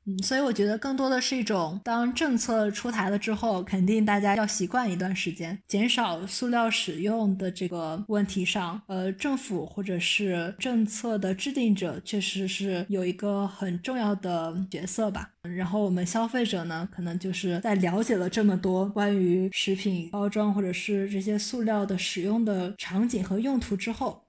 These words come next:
我们可以从自己自身做到很多，去选取质量更好的塑料产品，以防对于自己的身体造成影响，比如说前面提到的这个内分泌影响物。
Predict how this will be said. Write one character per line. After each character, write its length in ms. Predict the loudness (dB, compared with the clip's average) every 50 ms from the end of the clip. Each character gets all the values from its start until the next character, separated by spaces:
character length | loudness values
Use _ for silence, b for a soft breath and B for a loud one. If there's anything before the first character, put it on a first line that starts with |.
| _ _ _ _ _
我 120 | 2 4 4
们 340 | 6 6 6 6 6 4
可 160 | 6 4 4 6
以 320 | 6 6 6 6 6 4
从 260 | 2 2 2 4 4
自 160 | 4 2 0
己 320 | 0 0 0 0 -2 -2 -4
自 180 | -4 -4 -2 -2
身 440 | -2 -2 0 0 2 2 2 0 0
做 200 | -2 -2 0 2
到 180 | 2 2 2 2
很 180 | 0 -2 -2
多， 220 | -2 -2 -4 -6 -6 _
去 180 | -2 0 0
选 300 | 2 2 0 0 2 2
取 220 | 2 2 0 -2 -2
质 140 | -2 0 2
量 220 | 2 2 2 2
更 160 | 0 0 -2
好 240 | -2 -2 -4 -6 -6
的 140 | -6 -6 -6
塑 220 | -4 -2 -2 -2
料 180 | -2 -2 -2 -4
产 260 | -6 -6 -4 -2 -4
品， 300 | -2 -2 -2 -4 -4 -6 _ _ _ -10 -4
以 180 | -2 -2 -2
防 400 | -2 -2 -2 -2 -2 0 0 0 0 2
对 240 | 4 4 4 4 4
于 160 | 4 2 2
自 160 | 2 2 2
己 120 | 2 2 0
的 280 | -2 -6 -8 -6 -6
身 240 | -2 0 2 2 2
体 400 | 2 0 -2 -4 -2 -4 -6 -6
造 140 | -4 -4 -4
成 180 | -2 -2 -2 -4
影 200 | -4 -2 -4 -4
响， 180 | -4 -4 -4
比 80 | -4 -4
如 60 | -4
说 160 | -4 -4 -4
前 180 | -4 -4 -4 -2
面 180 | -2 0 -2 -2
提 160 | -2 -4 -4 -4
到 160 | -2 -2 -2
的 100 | -4 -6
这 200 | -6 -6 -8 -8
个 280 | -8 -10 -12 -10 -8 -2
内 120 | 0 0 0
分 240 | 0 0 0 0
泌 360 | 2 2 2 0 -2 -4 -6 -6
影 160 | -4 -4 -4
响 280 | -2 -4 -4 -6 -6 -6 -6
物。 160 | -6 -6